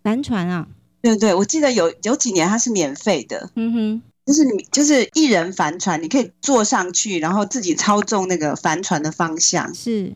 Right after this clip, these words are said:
Speaker 2: 对，好，但是后来好像因为什么原因中断了。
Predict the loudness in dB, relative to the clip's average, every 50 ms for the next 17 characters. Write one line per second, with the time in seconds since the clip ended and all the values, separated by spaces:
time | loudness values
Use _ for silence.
0 | -14 _ _ _ _ _ _ 2 4 4 6 4 2 0 -2 -2 0 2 2 4
1 | 4 4 4 4 2 2 2 0 -2 -2 -4 -6 -6 -4 -2 -2 -2 0 0 0
2 | 0 0 -2 -4 -6 -6 -6 -6 -8 -10 -14 _ _ -4 0 2 4 4 4 2
3 | 2 2 2 2 2 2 2 2 2 2 0 0 0 0 0 0 0 0 0 0
4 | 0 0 0 -4 -8 -10 -12 -12